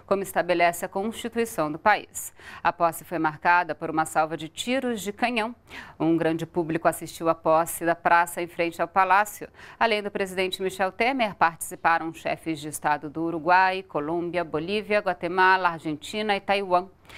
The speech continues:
Estados Unidos, Rússia e Espanha também mandaram representantes para acompanhar a posse de Benítez.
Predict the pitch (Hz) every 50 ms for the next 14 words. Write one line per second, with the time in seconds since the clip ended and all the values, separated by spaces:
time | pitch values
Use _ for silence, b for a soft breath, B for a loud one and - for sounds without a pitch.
0 | B B B B 151 - - 170 160 151 - - 165 151 160 160 160 165 156 -
1 | - - 165 156 - - 170 156 165 165 - - - - 175 170 180 185 185 180
2 | - 202 170 165 170 226 269 269 247 196 165 175 196 202 196 185 190 - 196 190
3 | - 156 156 - 202 208 220 214 220 220 208 - - 170 165 170 175 - - 233
4 | 240 254 - 240 196 165 156 160 170 202 - - 160 131 131 - - 156 - 156
5 | - 190 202 - - _ - - - - - - - -